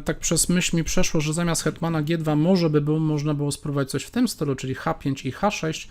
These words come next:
tylko że na ruch H pięć jest po prostu zbicie i tutaj ta pozycja się trochę sypie. Także hetman G dwa być może jest ukierunkowany po to, żeby, e, tutaj podbronić tego pionka.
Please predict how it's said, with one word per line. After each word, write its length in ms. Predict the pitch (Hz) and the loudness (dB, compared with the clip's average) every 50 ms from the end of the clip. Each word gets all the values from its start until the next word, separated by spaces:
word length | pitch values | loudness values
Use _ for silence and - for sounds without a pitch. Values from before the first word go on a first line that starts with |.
| - - - - - - - - | -18 -20 -20 -20 -20 -18 -8 -6
tylko 220 | - 160 - 180 | -4 -2 0 0
że 120 | 160 180 175 | 2 2 2
na 140 | 175 170 | 2 2
ruch 160 | 170 175 - - | 0 0 -2 -2
H 180 | - 170 165 | -2 -2 0
pięć 200 | - - 151 147 | 0 0 0 0
jest 140 | 151 - - | -2 -2 -4
po 80 | 151 139 | -6 -6
prostu 280 | 151 135 - - 143 | -6 -6 -6 -6 -6
zbicie 420 | 131 127 127 135 131 - - 135 135 | -6 -4 -4 -4 -4 -4 -6 -6 -6
i 60 | 127 | -6
tutaj 260 | - 143 - 135 127 | -6 -4 -4 -4 -4
ta 100 | - 135 | -4 -4
pozycja 340 | - 143 127 127 123 - 131 | -4 -4 -6 -6 -6 -6 -6
się 120 | - - - | -6 -6 -6
trochę 240 | 143 123 - - | -6 -6 -4 -4
sypie. 340 | - - 143 139 - 135 120 - - - - - - - | -4 -4 -4 -4 -2 -4 -4 -4 -8 -16 -20 -20 -20 -10
Także 220 | - 151 131 151 143 | -6 -2 -2 0 0
hetman 360 | - 190 190 196 180 175 165 | 2 0 0 0 0 0 2
G 140 | 165 175 175 | 2 2 2
dwa 140 | 165 165 156 | 4 2 2
być 160 | 160 156 170 | 2 0 0
może 240 | 175 170 160 165 165 | 0 2 2 2 2
jest 120 | 156 160 | 2 0
ukierunkowany 640 | 160 - 160 165 160 151 - 156 160 156 156 156 147 | 0 0 0 0 0 0 0 0 0 0 0 0 0
po 120 | - 160 | -2 -4
to, 140 | - - 151 | -2 0 0
żeby, 340 | 143 147 143 143 143 139 139 139 139 - - 160 151 | 0 0 0 2 2 2 2 2 6 8 8 8 8
e, 40 | 139 | 6
tutaj 220 | 143 139 - 139 | 2 0 0 -2
podbronić 460 | - - 139 135 147 139 131 131 123 - | -2 -2 -2 0 0 0 0 0 -2 -2
tego 200 | 135 127 131 - | -4 -6 -4 -4
pionka. 340 | - 131 127 123 - - | -4 -4 -4 -4 -6 -6